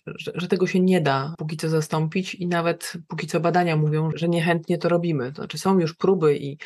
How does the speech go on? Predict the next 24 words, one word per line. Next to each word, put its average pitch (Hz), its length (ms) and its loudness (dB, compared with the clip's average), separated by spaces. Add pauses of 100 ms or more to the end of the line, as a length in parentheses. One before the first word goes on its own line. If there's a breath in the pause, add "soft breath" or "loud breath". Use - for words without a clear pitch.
(360 loud breath)
zaczynamy 160 500 0
roboty. 156 640 2
Pięknie 175 340 2
napisała 160 360 0
o 160 60 0
tym 160 160 0
w - 40 -14
książce 160 380 -2
Natalia 151 360 2
Hatalska. 135 720 -4 (160)
Napisała 156 600 2
o 151 80 0
tym, 156 240 0
że 147 420 0
dzieci 180 320 0
poddawane 156 760 0
takim 180 340 -2
próbom 180 480 2
z - 160 -6
robotami 175 460 0
zaczynają 180 420 -4
traktować, 180 560 -4
jakby 170 280 2
żyły, 165 460 4